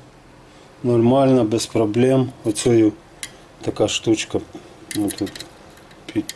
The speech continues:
легенько так підцепляв і вона вийшла. Зараз помию плату, ну, підготовлю і треба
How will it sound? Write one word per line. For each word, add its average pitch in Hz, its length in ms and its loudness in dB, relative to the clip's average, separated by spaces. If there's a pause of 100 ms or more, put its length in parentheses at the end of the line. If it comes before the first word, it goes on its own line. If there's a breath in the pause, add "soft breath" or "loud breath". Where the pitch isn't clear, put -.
(280)
легенько 107 580 0
так 98 220 -2
підцепляв 131 680 -2
і 147 100 2
вона 156 280 4
вийшла. 127 520 -2 (680 loud breath)
Зараз 123 240 2
помию 117 400 2
плату, 131 500 0 (540 loud breath)
ну, - 120 0
підготовлю 113 720 2
і 143 300 4
треба 139 520 0